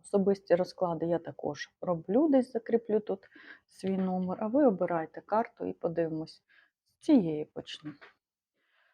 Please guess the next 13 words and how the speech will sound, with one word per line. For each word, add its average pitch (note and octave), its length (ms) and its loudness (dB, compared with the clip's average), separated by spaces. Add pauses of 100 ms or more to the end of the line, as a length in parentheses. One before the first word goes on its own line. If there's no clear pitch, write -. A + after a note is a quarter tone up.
(260)
О, A3 260 4 (200)
тут A#3+ 220 0
швидкість, - 760 2
активність, F3+ 640 0
кудись G#3 480 -4
ви A3 80 0
мчитеся, G3+ 680 -2
можете G3 440 -4
робити G3 460 -2
декілька F#3 680 -2
справ F3+ 520 -2 (460)
одночасно. G3+ 1160 0 (480)
Ви G3+ 520 2